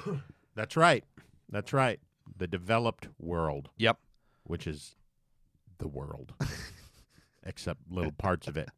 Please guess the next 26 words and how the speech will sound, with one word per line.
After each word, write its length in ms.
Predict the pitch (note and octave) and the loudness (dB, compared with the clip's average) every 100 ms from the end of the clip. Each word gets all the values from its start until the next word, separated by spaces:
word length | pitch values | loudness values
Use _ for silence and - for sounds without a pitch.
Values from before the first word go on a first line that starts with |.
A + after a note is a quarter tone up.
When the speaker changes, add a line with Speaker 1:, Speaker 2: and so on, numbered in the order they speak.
| - | -8
Speaker 1:
that 160 | D2+ | -4
don't 180 | F2+ E2+ | -2 -2
have 180 | F2 E2 | -2 -4
the 80 | E2+ | -4
internet 500 | E2+ - F2 D2+ C#2+ _ | -6 -6 -10 -10 -12 _
Speaker 2:
Yeah. 200 | G#2+ E2 - - | -2 -2 -4 -8
Speaker 1:
and 180 | D#2+ | -8
can't 240 | - E2+ D2 | -4 -4 -4
hear 220 | D#2+ C2 | -4 -4
us. 240 | C2 - - - | -6 -10 -16 -10
Speaker 2:
Yeah. 140 | D2+ - _ _ - | -10 -10 _ _ 0
Speaker 1:
So, 520 | - E3 E3 C3+ C3+ - _ _ _ _ _ _ _ _ _ | 12 12 12 12 6 -4 _ _ _ _ _ _ _ _ _
with 120 | A2 | 2
that 200 | C#3 F3 | 6 6
being 200 | D#3+ A2+ | 6 4
said, 260 | G2 G#2+ F#2 | 4 4 4
Noel, 340 | F2+ F2 G2 - | 4 4 2 -2
Speaker 2:
Yeah, 240 | G2+ B2 B2+ _ | 0 0 0 _
you 120 | F#2+ | -6
wanna 100 | F#2+ | 2
Speaker 1:
topic 400 | F#2+ D#3 D3+ C#3+ | 8 10 8 4
explained. 760 | C#3 - - E3+ F3+ B2+ A2 G2 | 2 0 2 4 6 6 6 2
Speaker 2:
Yeah. 160 | B2+ C#3 - _ - | 0 0 -2 _ -10
Speaker 1:
Stories 520 | - - F3+ G3 D#3+ | 2 8 10 10 6
told. 580 | - G#3+ G3 C#3+ B2+ A2+ | 6 10 12 12 12 10
Speaker 2:
Yeah. 240 | A2 D#3 | 6 4